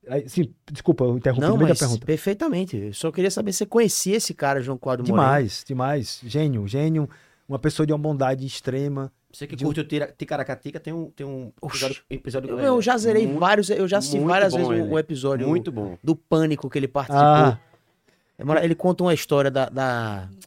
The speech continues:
Speaker 2: como é? Ah, não, v-, vamos conversando, eu, vou, eu, eu lembro já.
Speaker 1: Não, inclusive, esse programa do Pânico, eu lembro que na época, você pode catar aí no YouTube, Lu-, Ju-, é, João Cláudio Moreno no Pânico. Fui eu que postei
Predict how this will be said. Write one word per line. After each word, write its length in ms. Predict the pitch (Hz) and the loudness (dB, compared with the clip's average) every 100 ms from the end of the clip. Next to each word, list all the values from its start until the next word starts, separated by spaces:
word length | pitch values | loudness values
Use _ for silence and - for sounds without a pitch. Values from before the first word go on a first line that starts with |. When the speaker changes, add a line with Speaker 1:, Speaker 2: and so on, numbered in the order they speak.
| _ _ _ _ _ _ _ _ _ _ _ _ | _ _ _ _ _ _ _ _ _ _ _ _
Speaker 2:
como 160 | 113 | -10
é? 160 | 120 107 - _ _ - | -8 -10 -14 _ _ -14
Ah, 120 | 123 120 | -14 -8
não, 140 | 127 104 | -8 -8
v-, 140 | 120 | -6
vamos 160 | 127 139 | -8 -6
conversando, 400 | 139 135 135 127 | -4 -4 -4 -4
eu, 80 | |
vou, 100 | 123 | -4
eu, 220 | 117 117 113 | -4 -4 -4
eu 80 | 104 | -4
lembro 240 | 95 92 | -8 -12
já. 120 | - | -4
Speaker 1:
Não, 80 | 170 | 0
inclusive, 480 | 196 226 151 196 175 | 2 4 6 8 8
esse 160 | 143 - | 6 4
programa 320 | 135 131 123 | 4 4 4
do 80 | 110 | 2
Pânico, 460 | 131 156 131 120 | 2 2 2 0
eu 40 | 117 | 0
lembro 180 | 120 | -2
que 80 | 110 | -4
na 160 | 127 104 | -4 0
época, 520 | 117 135 - - 95 | 2 0 -2 -8 -8
você 80 | - | -4
pode 200 | - 349 - | 0 0 0
catar 260 | 349 320 | -2 0
aí 100 | 254 | 2
no 100 | 202 | 6
YouTube, 440 | 208 196 131 113 117 - _ _ - | 6 6 2 2 0 -6 _ _ -4
Lu-, 120 | 147 | 0
Ju-, 340 | 143 180 131 151 | 0 0 -2 0
é, 500 | 135 135 135 135 123 123 | 2 4 4 2 0 0
João 160 | 151 | 0
Cláudio 240 | 151 151 151 | 2 2 4
Moreno 260 | 147 156 | 4 2
no 60 | 175 | 2
Pânico. 340 | 139 120 117 | 0 0 2
Fui 140 | - 214 | 8 8
eu 60 | |
que 80 | 214 | 8
postei 680 | - 277 - - 156 180 | 2 2 2 4 4 4